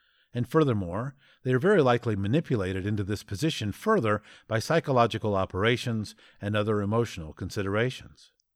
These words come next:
I'm referring to the reported threat presented by covid nineteen, which I believe has been grossly exaggerated in many ways by unscrupulous players in the healthcare industry, as well as in the media and in government at various levels,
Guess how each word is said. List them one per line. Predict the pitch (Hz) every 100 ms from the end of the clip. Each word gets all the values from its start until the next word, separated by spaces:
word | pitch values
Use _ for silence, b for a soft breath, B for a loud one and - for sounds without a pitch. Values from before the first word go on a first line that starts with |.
| _ _ _ _ _ B B B
I'm | 135 156
referring | 147 214 180
to | 143
the | 120 113
reported | 113 101 165 107 82
threat | - 202 135 98
presented | - 104 113 107
by | 98 101
covid | - 127 101
nineteen, | 90 87 80 98 90 123 - b b b b b
which | 165 -
I | 147
believe | 127 139 151
has | 131 110
been | 120 104
grossly | 120 143 208 - 127
exaggerated | 98 110 98 92 95 90 101 104
in | 98
many | 104 165 135
ways | 92 87 90 101 - B B -
by | 98
unscrupulous | 120 151 - 151 135 131 127
players | - - 95 87 101
in | 101 95
the |
healthcare | 101 139 - 147 123
industry, | 120 117 - 104 101 - B B B
as | 104 95
well | 123 120
as | 98
in | 98
the | 95
media | 113 127 120 120 135
and | 92 95
in | 90
government | 90 131 123 110
at | 101
various | 87 104 95 -
levels, | 123 117 107 98